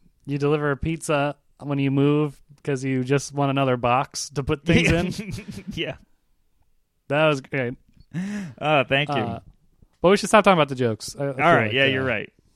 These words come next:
Speaker 2: Let's, uh, let's get into the topics.
Speaker 1: Sounds good.
Speaker 2: Uh,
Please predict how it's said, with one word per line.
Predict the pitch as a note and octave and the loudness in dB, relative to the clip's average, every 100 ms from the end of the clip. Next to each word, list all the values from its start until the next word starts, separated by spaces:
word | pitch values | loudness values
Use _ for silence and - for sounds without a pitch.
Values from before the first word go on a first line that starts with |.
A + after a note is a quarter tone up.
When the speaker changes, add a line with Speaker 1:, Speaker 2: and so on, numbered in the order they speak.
| _ | _
Speaker 2:
Let's, | E3+ G3+ G#3 | 0 0 0
uh, | F#3 | 0
let's | F#3 | 0
get | E3 G#3+ | 0 -2
into | G3+ | 0
the | F3 | -2
topics. | D#3+ D#3+ D3+ G#2+ - - - - _ _ _ _ _ _ _ | 0 -2 -2 -8 -12 -20 -20 -20 _ _ _ _ _ _ _
Speaker 1:
Sounds | D#3+ F3 | -4 0
good. | E3 D3 - _ _ _ _ _ _ _ _ _ _ - | 2 0 -2 _ _ _ _ _ _ _ _ _ _ -6
Speaker 2:
Uh, | B2+ B2 A#2+ A#2 | -2 0 2 0